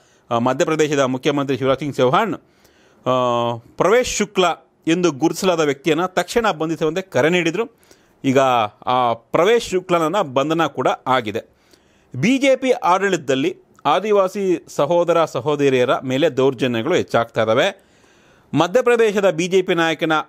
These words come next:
ಅಮಾನವೀಯ ಕೃತ್ಯದಿಂದ ಇಡೀ ಮಾನವೀಯತೆ ನಾಚಿಕೆ ಪಡುವಂತೆ ಆಗಿದೆ. ಇದು ಬುಡಕ-, ಇದು ಬುಡಕಟ್ಟು ಮತ್ತು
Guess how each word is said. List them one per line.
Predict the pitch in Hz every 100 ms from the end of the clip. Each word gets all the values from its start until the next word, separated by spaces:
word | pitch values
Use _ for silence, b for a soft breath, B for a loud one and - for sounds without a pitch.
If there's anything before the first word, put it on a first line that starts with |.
| -
ಅಮಾನವೀಯ | 143 185 208 196 185
ಕೃತ್ಯದಿಂದ | 170 - 165 160 131 135 175 -
ಇಡೀ | 151 226 220 - _ _ _ _ _ - - _ _ 262
ಮಾನವೀಯತೆ | 156 196 202 190 180 160 - 170
ನಾಚಿಕೆ | 131 139 165 190 180
ಪಡುವಂತೆ | - 135 123 117 147
ಆಗಿದೆ. | 113 101 98 - _
ಇದು | 156 156
ಬುಡಕ-, | 131 170 190 -
ಇದು | 151 190 190
ಬುಡಕಟ್ಟು | 180 151 208 220 220
ಮತ್ತು | 196 165 156 165